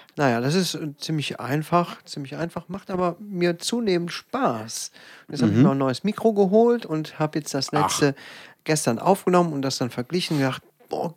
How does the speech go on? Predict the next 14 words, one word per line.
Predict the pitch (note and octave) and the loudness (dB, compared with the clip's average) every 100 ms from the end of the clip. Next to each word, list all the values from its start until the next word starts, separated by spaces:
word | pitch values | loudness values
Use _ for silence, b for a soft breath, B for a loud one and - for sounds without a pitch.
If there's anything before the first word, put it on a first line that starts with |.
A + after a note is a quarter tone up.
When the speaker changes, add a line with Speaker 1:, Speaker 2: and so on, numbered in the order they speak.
| - | -2
Speaker 1:
geil, | G3+ A3 D#3+ | 2 4 4
wie | D3 | 0
sich, | C#3 - | -4 -6
gut | F3+ - | -10 -10
sich | D3+ | -12
das | - C3+ - | -12 -12 -12
anhört." | G3+ C3+ B2 D3 _ B B | -12 -10 -10 -10 _ B B
Speaker 2:
Mhm. | B2 B2 | 6 8
Speaker 1:
Und | |
überlege | D3+ D3+ D#3 F#3+ | 6 4 4 4
jetzt, | D3+ D#3+ - | 2 0 -2
ob | D#3 | -8
ich | D3+ | -4
mal | D3 C#3+ | -2 0